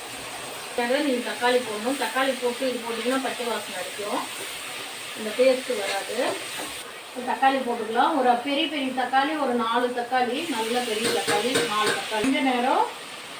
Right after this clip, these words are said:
குக்கர் மூடி இப்படி வச்சிருங்க. அப்பதான் அந்த தக்காளி நல்லா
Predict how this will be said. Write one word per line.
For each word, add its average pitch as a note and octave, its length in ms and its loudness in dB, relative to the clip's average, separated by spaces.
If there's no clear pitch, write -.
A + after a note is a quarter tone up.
குக்கர் D4 380 0
மூடி A#3+ 200 0
இப்படி A#3+ 240 -2
வச்சிருங்க. B3 420 0
அப்பதான் D4+ 320 2
அந்த B3 180 0
தக்காளி C#4 380 2
நல்லா B3 200 2